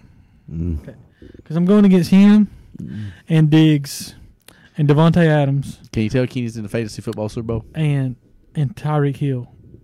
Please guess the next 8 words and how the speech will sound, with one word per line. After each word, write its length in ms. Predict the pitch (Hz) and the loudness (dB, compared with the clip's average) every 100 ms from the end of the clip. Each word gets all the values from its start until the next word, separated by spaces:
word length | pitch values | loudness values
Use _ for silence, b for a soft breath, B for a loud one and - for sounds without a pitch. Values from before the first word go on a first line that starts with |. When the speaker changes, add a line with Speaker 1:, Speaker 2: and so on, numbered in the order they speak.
| _ _ | _ _
Speaker 2:
all 220 | 165 165 156 | 0 2 2
on 60 | |
the 40 | 143 | 0
same 240 | 156 143 | -2 -6
team, 540 | 131 135 120 135 - - - _ - - - | -4 -8 -8 -14 -20 -20 -20 _ -20 -20 -2
going 180 | 151 147 | 2 2
against 220 | 135 123 | 2 -2
me. 220 | 131 120 | -4 -6